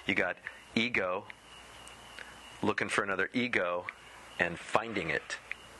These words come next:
Okay? Now what happens is,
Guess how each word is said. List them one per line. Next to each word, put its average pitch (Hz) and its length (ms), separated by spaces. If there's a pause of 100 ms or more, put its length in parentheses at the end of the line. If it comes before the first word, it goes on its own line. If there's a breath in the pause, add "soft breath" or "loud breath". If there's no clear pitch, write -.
(920)
Okay? 101 360 (640 loud breath)
Now 110 160
what 104 100
happens 139 520
is, 92 360